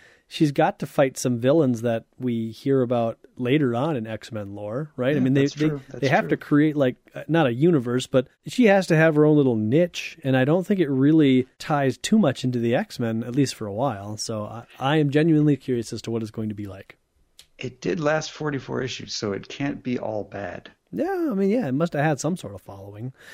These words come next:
Speaker 1: The funny thing is, though, and I'll just spoil this, and I'll bring it up again at issue forty-four if, if we get that far. Uh, I believe on the cover it says, "Because you demanded it, the dynamic ending of, or dynamic, dynamic final issue of Dazzler."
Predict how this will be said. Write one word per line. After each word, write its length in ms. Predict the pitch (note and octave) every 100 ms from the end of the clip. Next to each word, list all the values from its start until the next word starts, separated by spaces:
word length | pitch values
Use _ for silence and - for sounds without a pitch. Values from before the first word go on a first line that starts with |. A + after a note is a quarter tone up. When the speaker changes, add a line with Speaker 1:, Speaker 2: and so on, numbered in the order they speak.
| - - _
Speaker 1:
The 100 | D3+
funny 300 | - C4+ A3
thing 220 | G#3+ F#3+
is, 160 | F3+ D3+
though, 200 | C#3 D3
and 80 |
I'll 80 | C3+
just 160 | C3 B2
spoil 360 | - C#3 B2+ B2
this, 140 | B2
and 80 | F#3
I'll 40 |
bring 200 | E3 D#3+
it 80 | D3
up 120 | C#3
again 300 | B2 B2 C3
at 160 | A#2+ A#2
issue 240 | A2+ -
forty-four 540 | A#2 B2 A2+ A2 C3 A#2
if, 200 | G#2 -
if 160 | A#2 -
we 100 | A2+
get 200 | A#2 -
that 160 | A2
far. 300 | - A2 B2+ - - - _ -
Uh, 260 | B2 A#2+ A2+ _ _ _ -
I 100 | C#3+
believe 280 | D3+ F3
on 80 | F#3+
the 80 | D#3+
cover 340 | - E3+ D3+
it 120 | C#3 B2+
says, 340 | C3+ C3 A2+ _ _ _
"Because 500 | - C3 - D3+ C3
you 240 | A#2+ D3 G#3
demanded 640 | B3+ C4 A#3+ C#3+ A#2+ A#2
it, 160 | A2 G#2
the 140 | B2+ C3
dynamic 800 | A#2 C3 C3+ D3+ F3 G3+ G#3 -
ending 460 | F#3 F3 D3 C#3+
of, 340 | D3 D3 C#3+ D3
or 80 | C#3
dynamic, 600 | C#3 C#3 D#3 F#3 G3 E3
dynamic 500 | C#3+ C#3+ D#3+ F#3+ E3
final 400 | - F3+ F#3+ F3
issue 300 | E3 F3 E3+
of 320 | C#3 D3+ C#3+
Dazzler." 640 | C3+ A2+ G#2 A2 G#2 G2+